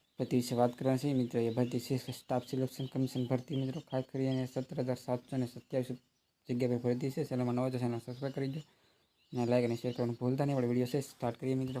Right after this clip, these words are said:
ખાસ કરી તો ભરતી સૌથી મોટી ભરતી કહી શકાય મિત્રો. એસ-, એસ એસ સી ભરતી છે મિત્રો અને જી એસ એલ બે હજાર ચોવીસ માટે પણ ભરતી છે મિત્રો. અને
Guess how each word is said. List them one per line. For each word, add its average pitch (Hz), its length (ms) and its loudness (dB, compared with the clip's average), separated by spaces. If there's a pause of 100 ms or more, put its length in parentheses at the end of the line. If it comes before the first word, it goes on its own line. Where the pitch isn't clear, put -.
(120)
ખાસ 131 220 -2
કરી 127 220 -4
તો 123 140 -4 (520)
ભરતી 123 260 -10
સૌથી 123 360 -6
મોટી 123 200 -4
ભરતી 127 300 -4
કહી 131 120 -2
શકાય 131 240 -2
મિત્રો. 135 200 -2 (800)
એસ-, - 280 -8 (120)
એસ 131 180 -6
એસ 139 180 0
સી 147 140 -2
ભરતી 139 420 -2
છે 151 100 -2
મિત્રો 143 280 -2
અને 127 260 -2 (460)
જી 131 300 0
એસ 127 120 -2 (340)
એલ 131 180 0
બે 127 120 -8
હજાર 127 240 -2
ચોવીસ 127 320 -2
માટે 127 220 -6
પણ 123 180 -8
ભરતી 127 280 -4
છે 143 100 -4
મિત્રો. 135 260 -2 (2000)
અને 120 260 0